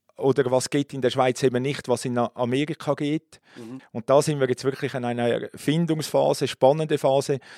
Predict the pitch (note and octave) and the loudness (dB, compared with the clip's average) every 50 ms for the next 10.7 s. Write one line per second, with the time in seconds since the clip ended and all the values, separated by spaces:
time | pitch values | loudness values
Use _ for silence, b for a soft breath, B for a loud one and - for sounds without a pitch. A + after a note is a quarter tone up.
0 | B B - B2 A#2+ B2+ D3+ C#3+ - - C3 B2+ C3 C#3 D3 D3+ C#3+ A#2+ C3 A#2+ | B B -4 0 2 2 2 2 2 -2 -2 0 0 -2 -2 -2 -4 -4 -4 -4
1 | C#3+ C#3+ C3+ C3 - B2+ A#2 - B2+ A#2+ - - - C3 A#2 - - - D#2 - | -4 -4 -6 -6 -8 -8 -6 -6 -6 -6 -6 -6 -4 -4 -4 -4 -6 -12 -16 -8
2 | - B2 A#2+ - - - A2+ A2+ A2+ A2 G#2 - - A#2+ A#2+ B2+ C3+ C3 - - | -6 -4 -4 -4 -6 -10 -10 -8 -8 -8 -6 -4 0 2 2 2 2 0 -2 -8
3 | - - A2+ A2 A2 A2 B B B B B B B - - B2+ A#2 G#2 A2 A2 | -8 -6 -4 -4 -4 -6 B B B B B B B -6 -4 -2 2 2 4 6
4 | B2+ C3+ C3 C3+ C3+ C3 - - F#2+ C2+ C#2 - - - - G#2+ - - A#2+ - | 4 4 2 0 -4 -6 -4 -2 -2 -2 -2 -6 -10 -10 -8 -4 0 0 2 2
5 | C3 A#2+ A#2 B B B B B B - A2+ - C3 B2 A#2+ B2+ B2 A#2 - _ | 2 0 0 B B B B B B -12 -4 0 2 4 4 4 2 0 -4 _
6 | - - A#2+ B2 C3+ D3+ E3 F3+ F3 E3+ D#3+ - - C3 C#3 C3 - B2 C3+ C#3+ | -16 -8 4 8 8 10 10 8 6 4 0 -2 -2 -2 -2 -2 0 2 4 4
7 | D3+ D3+ - D#3+ D3+ - - D3+ B2 F#2 G2 A2 A2+ A#2+ C3 C3+ - - - - | 4 4 4 0 0 4 4 4 4 4 2 -2 -6 -6 -6 -8 -10 -10 -14 -16
8 | - - - C3+ C#3 C3+ - D3 D3 D3+ D3+ C#3+ - C#3+ B2 A#2+ A#2+ B2+ D3 D#3 | -10 -6 -4 -4 -4 -2 -2 0 0 0 -2 2 2 4 4 4 0 0 0 -2
9 | D3+ - - C#3+ C3+ - - B2 B2 B2 B2+ B2+ B B B B B B B B | -2 -2 -4 -6 -6 -4 -2 0 2 2 2 2 B B B B B B B B
10 | B - - B2 A#2+ C3 C#3+ D#3 F3 F3 E3+ D#3+ D#3+ | B -6 -2 -2 0 0 0 0 2 2 2 2 0